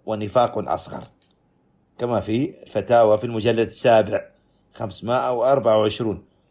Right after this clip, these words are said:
ويقول أبو بكر بن العربي المالكي رحمه الله: "النفاق في القلب هو الكفر، وإن كان في الأعمال فهو معصية"،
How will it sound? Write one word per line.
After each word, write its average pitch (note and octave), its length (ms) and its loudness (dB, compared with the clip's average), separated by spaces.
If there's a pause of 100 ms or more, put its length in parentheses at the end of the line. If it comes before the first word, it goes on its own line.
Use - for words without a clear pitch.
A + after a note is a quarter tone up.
(360)
ويقول B2+ 380 0
أبو A#2 220 0
بكر C3+ 300 0
بن G2 180 -8
العربي G#2 580 0 (360)
المالكي A2 560 -2
رحمه F#2+ 360 -8
الله: C#3+ 360 2 (400)
"النفاق A2+ 540 0
في B2+ 100 -4
القلب E3 360 0
هو C#3+ 180 4
الكفر، D3 400 2 (460)
وإن A2 200 -4
كان F#3+ 320 4
في D#3 80 -2
الأعمال D3+ 440 4
فهو C3+ 260 4
معصية"، - 500 -2